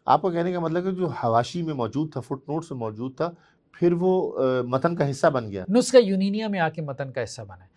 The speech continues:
Speaker 1: تو
Speaker 2: اور نسخہ یونینیا جو ہے نا، وہ پھر،
Speaker 1: وہ
Speaker 2: آ،
Speaker 1: by mistake ہوا ہے؟
Speaker 2: نہیں۔ دیکھیں، اصل، اصل میں بات یہ ہے کہ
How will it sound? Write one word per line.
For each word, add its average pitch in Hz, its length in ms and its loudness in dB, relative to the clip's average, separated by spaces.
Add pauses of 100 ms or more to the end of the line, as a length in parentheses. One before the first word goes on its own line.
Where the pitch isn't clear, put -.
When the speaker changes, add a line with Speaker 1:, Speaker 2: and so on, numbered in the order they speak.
(120)
Speaker 1:
تو 151 100 -16
Speaker 2:
اور 247 160 6 (100)
نسخہ 240 440 2
یونینیا 202 680 2
جو 214 120 4
ہے 131 200 2
نا، 175 180 0 (220)
وہ 226 260 10
پھر، 254 460 8 (840)
Speaker 1:
وہ 196 120 6
Speaker 2:
آ، - 60 8
Speaker 1:
by 165 80 12
mistake 175 460 2
ہوا 165 180 -2
ہے؟ 156 40 -10 (1300)
Speaker 2:
نہیں۔ 143 340 -10 (560)
دیکھیں، 233 340 0
اصل، - 200 -6 (100)
اصل 196 260 -4
میں 185 120 -4
بات 110 380 -6
یہ 95 120 -12
ہے 104 200 -18 (1000)
کہ 226 360 2